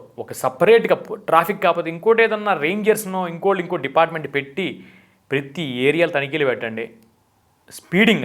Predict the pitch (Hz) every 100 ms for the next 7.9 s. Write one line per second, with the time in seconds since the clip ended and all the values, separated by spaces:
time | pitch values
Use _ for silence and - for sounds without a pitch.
0 | 117 131 180 226 226 185 185 208 175 165
1 | 165 165 160 170 180 180 160 139 139 139
2 | 190 156 135 147 160 139 127 123 120 113
3 | 117 131 120 120 131 123 120 117 139 151
4 | 135 151 143 135 139 143 135 117 117 117
5 | 139 151 139 - - - 113 120 117 175
6 | 196 190 170 147 135 127 123 123 120 -
7 | 135 127 123 113 107 107 107 104